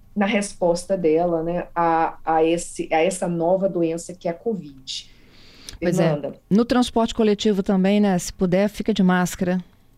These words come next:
Speaker 1: É, a gente, infelizmente, nós não tivemos o investimento nos transportes ou das empresas, é, de transporte coletivo,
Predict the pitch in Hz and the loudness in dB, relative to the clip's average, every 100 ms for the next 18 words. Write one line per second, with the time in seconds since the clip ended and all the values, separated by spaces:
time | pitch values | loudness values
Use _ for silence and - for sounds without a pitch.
0 | _ - - 208 196 165 - - - - | _ -4 2 4 4 2 -4 -20 -20 -4
1 | 190 190 277 311 262 - 330 294 190 175 | 0 2 0 0 -6 -2 0 2 0 0
2 | 190 233 233 226 220 247 311 233 175 196 | -2 -2 0 0 2 2 0 -2 -2 0
3 | 220 202 180 185 180 180 - 170 165 160 | 2 2 -2 -2 -2 -4 -4 -6 -8 -10
4 | 151 - - 175 170 - - 143 - 143 | -14 -18 -8 -6 -6 -8 -12 -12 -4 -4
5 | - - - - 170 160 - - - 190 | -4 -12 -18 -2 0 0 -4 -6 0 2
6 | 220 208 175 170 156 175 180 175 165 151 | 4 0 0 -6 -4 2 2 2 0 -2
7 | 139 135 - - - - 156 156 151 143 | -4 -8 -16 -18 -20 -6 2 4 4 2
8 | 143 151 190 180 139 135 - 156 135 - | 0 -2 -2 -2 -4 -6 -4 -2 -2 -8
9 | - 156 143 135 - 196 190 175 - 156 | -6 -4 -4 -6 -8 -2 0 0 0 0
10 | 151 | 0